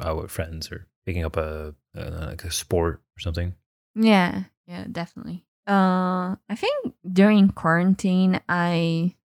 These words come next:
Speaker 1: Is it also
Speaker 2: I
Speaker 1: not the
Speaker 2: don't know.
Speaker 1: weather, though, in Brazil?
Speaker 2: Uh, to go out?
Speaker 1: Yeah.
Speaker 2: Mm. No,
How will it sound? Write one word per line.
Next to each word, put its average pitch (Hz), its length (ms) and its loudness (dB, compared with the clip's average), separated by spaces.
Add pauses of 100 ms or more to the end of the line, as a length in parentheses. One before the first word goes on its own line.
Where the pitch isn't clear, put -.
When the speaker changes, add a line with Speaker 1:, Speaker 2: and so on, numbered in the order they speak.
(640)
Speaker 1:
Is 95 80 2
it 92 80 4
also 92 240 4
Speaker 2:
I - 40 6
Speaker 1:
not - 100 2
the 208 60 2
Speaker 2:
don't 92 100 2
know. 87 60 0
Speaker 1:
weather, 87 280 4
though, 90 320 -2 (140)
in 87 320 -2
Brazil? 85 400 -2 (400)
Speaker 2:
Uh, 180 220 4
to - 140 0
go 160 300 0
out? 214 460 0 (280)
Speaker 1:
Yeah. 98 220 4 (640)
Speaker 2:
Mm. 262 540 6 (2750)
No, 494 60 0